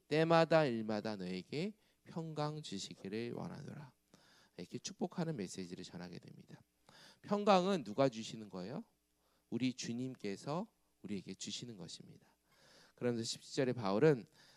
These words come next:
자신의 친필 서명을 강조하게 됩니다. 뭐라고 그래요? "나 바울은 친필로 문안하노니 이 편지마다 표시로서 이렇게, 어, 쓰노라." 그러니까 자신이 편지를 쓰면서 마지막에 자신을 드러낼 수 있는 어떤, 뭐,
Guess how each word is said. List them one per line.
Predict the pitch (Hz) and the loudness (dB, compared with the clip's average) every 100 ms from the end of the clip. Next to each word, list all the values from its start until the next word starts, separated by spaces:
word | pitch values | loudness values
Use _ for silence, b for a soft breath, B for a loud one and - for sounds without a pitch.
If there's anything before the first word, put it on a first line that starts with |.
| b | b
자신의 | - - - 151 147 147 | -12 -4 -2 0 0 0
친필 | - 247 240 - 208 202 | -2 -4 -4 0 2 2
서명을 | - 214 208 165 147 139 | 0 -2 0 2 0 0
강조하게 | - 95 98 107 98 | -6 -12 -8 -8 -8
됩니다. | 95 - - - - | -12 -12 -18 -18 -10
뭐라고 | 98 104 98 | -6 -6 -6
그래요? | 92 - b b b b b | -8 -12 b b b b b
"나 | 113 127 | 8 8
바울은 | 127 127 127 131 | 10 8 8 4
친필로 | - - 208 220 202 196 | 0 -4 -4 0 6 6
문안하노니 | 139 123 123 107 107 127 143 95 b b b | 6 2 2 -2 -4 -2 -2 -4 b b b
이 | - 135 | 0 0
편지마다 | - 185 180 185 180 151 139 151 208 - b b | 2 0 0 0 2 2 4 4 4 -2 b b
표시로서 | - 185 - 160 139 - 123 | -2 -2 0 0 0 -2 -6
이렇게, | 98 95 - - 123 147 - _ _ | -4 -6 -8 -8 -8 -8 -14 _ _
어, | - - - | -12 -12 -10
쓰노라." | - 151 135 110 - b b b | -8 -6 -8 -10 -16 b b b
그러니까 | - 151 - b b b | -4 -2 -4 b b b
자신이 | - 147 180 180 | 0 0 2 0
편지를 | 175 202 196 185 | 0 2 2 0
쓰면서 | 175 165 160 - | -2 -4 -2 -2
마지막에 | 120 120 143 147 143 165 120 - | 0 0 2 0 2 2 0 -4
자신을 | - 131 - 196 190 196 | -6 -4 -2 0 4 2
드러낼 | - 143 143 147 135 | 2 0 0 0 -2
수 | - | -4
있는 | 123 123 135 | -8 -6 -6
어떤, | 98 - 113 | -6 -8 -10
뭐, | 98 95 | -10 -12